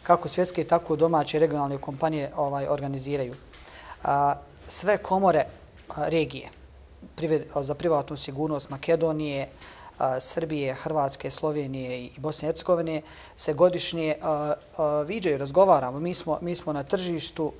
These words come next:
ovaj, e, gdje, gdje surađujemo, gdje, ovaj,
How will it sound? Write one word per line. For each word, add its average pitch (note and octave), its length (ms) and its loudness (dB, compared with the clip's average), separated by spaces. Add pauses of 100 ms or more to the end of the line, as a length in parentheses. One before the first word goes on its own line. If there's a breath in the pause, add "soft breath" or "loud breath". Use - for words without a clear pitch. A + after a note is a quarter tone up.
(140)
ovaj, C#3+ 480 -4
e, - 680 -10
gdje, D3 320 0
gdje D3 340 -2 (120)
surađujemo, E3 800 2
gdje, C#3 420 -4
ovaj, C#3 500 -2